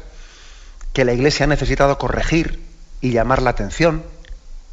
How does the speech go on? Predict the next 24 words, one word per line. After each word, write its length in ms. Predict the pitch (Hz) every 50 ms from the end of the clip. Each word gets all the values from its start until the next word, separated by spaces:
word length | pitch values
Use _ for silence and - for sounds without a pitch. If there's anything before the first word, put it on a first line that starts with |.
| - - - - - - - - - - - - - - -
Y 120 | 110 110 110
luego 160 | 113 120 127
además 240 | 120 123 135 - 127
ocurre 320 | 113 - 131 123 123 147
esto, 180 | 151 - 143 113
que 80 | 107
cuando 240 | 104 113 104 104 107
la 80 | 104 104
Iglesia 240 | 110 135 135 139
tiene 180 | 135 143 135 143
que 80 | 127 139
ejercer 360 | 120 135 131 123 139 139 127
también 320 | - 135 135 139 143 135
esa 180 | 131 - 135 123
función 320 | - 131 120 - 135 127
magisterial 680 | 127 127 - 120 117 - - 120 110 131 139 131 131 - - - - - - - - -
de 120 | - 131 117
llamar 360 | 120 120 120 135 143 139 135
la 80 | 135
atención 460 | 135 - 135 127 - - 143 143 143 139
a 280 | 135 131 131 131 123
ciertos 380 | - - 127 117 - 135 - -
teólogos 480 | - 135 135 131 131 120 127 131 123
que, 260 | - - 135 131 110